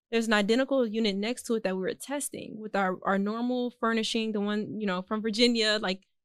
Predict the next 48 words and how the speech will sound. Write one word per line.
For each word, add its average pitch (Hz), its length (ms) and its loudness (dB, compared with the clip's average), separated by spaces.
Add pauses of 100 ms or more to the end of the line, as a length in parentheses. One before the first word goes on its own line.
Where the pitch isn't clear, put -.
(180)
the, 202 340 6
the 180 300 0
original 214 800 0
books 214 520 0
and, 190 340 -4
and 196 420 -2
nice 208 440 0
soft 202 360 -4
colors. 208 540 -2 (160)
We're 220 120 -6
testing 262 380 2
it, 262 120 2
A 226 120 0
B 233 120 -4
testing. 269 560 -2 (360)
That 214 120 0
one 262 140 4
was 226 140 2
doing 214 200 0
way 214 200 2
better 240 280 2
than 226 140 0
the 196 60 2
Marvel 214 360 0
one, 294 340 -2 (260)
if 359 260 2
the 320 80 4
Marvel 240 280 4
one 233 80 -2
was 220 160 -4
doing 214 180 -6
better, 214 200 -2
we 214 120 -4
probably 254 420 -2
would 226 120 -2
have 208 80 -4
switched 214 260 -14
that 220 160 -4
one, 226 160 -2
but 208 220 0
we 214 120 -2
just 208 220 -4
went 214 120 -10
with 208 140 -20 (300)
what, 202 180 -10
what, 202 240 -12
what 233 280 -4
worked 202 280 -4